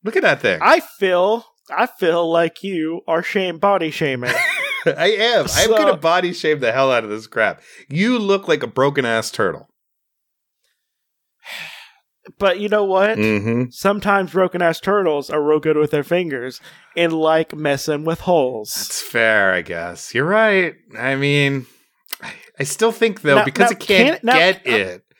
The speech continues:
Speaker 1: but it can give it.
Speaker 2: Which,
Speaker 1: It
Speaker 2: which
Speaker 1: kinda
Speaker 2: is, you
Speaker 1: puts
Speaker 2: know
Speaker 1: it
Speaker 2: what,
Speaker 1: in a
Speaker 2: is better
Speaker 1: weird
Speaker 2: than a lot of things.
Speaker 1: Well, yeah, it's always better to be a give, a ta-, a giver than a taker. I agree with that. Um,
Speaker 2: I mean, that would I feel bad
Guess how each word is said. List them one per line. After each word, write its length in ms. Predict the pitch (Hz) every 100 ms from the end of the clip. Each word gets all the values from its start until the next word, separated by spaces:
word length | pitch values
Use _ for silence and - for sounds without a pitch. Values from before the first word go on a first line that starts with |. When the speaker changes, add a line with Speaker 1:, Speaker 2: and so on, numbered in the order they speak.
| _ _ _ _ -
Speaker 1:
but 140 | 123
it 80 | 120
can 240 | 117 98 -
give 320 | 180 247 170
it. 320 | 101 82 85 _ _ _ _ _ _ _ _ 190
Speaker 2:
Which, 220 | 262 277 -
Speaker 1:
It 80 | 196
Speaker 2:
which 160 | 226 220
Speaker 1:
kinda 140 | 220
Speaker 2:
is, 40 | 220
you 60 |
Speaker 1:
puts 140 | 226 208
Speaker 2:
know 0 |
Speaker 1:
it 20 |
Speaker 2:
what, 160 | 226 -
Speaker 1:
in 60 |
a 20 |
Speaker 2:
is 80 | 139
better 260 | 151 160 160
Speaker 1:
weird 140 | 156
Speaker 2:
than 120 | 151
a 60 | 214
lot 220 | 220 262
of 120 | 294 -
things. 220 | 127 101
Speaker 1:
Well, 380 | 143 131 143 185
yeah, 120 | 170
it's 200 | 202 123
always 260 | 127 151 147
better 260 | 147 160
to 80 | 160
be 120 | 156
a 60 | 156
give, 380 | 151 160 160 139
a 160 | 127 127 -
ta-, 100 | 175 170 143
a 60 | 127
giver 320 | 156 175 131
than 140 | 117 113
a 40 |
taker. 540 | 143 165 165 87 127 -
I 80 |
agree 280 | 95 95 135
with 180 | 175 -
that. 320 | 80 82 - _ _ _ _ _ _
Um, 520 | 113 110 107 104 101 101
Speaker 2:
I 60 | 247
mean, 180 | 269
that 220 | 233 240 220
would 140 | 226
I 120 | 196
feel 260 | 196 202 185
bad 540 | - 135 156 202 330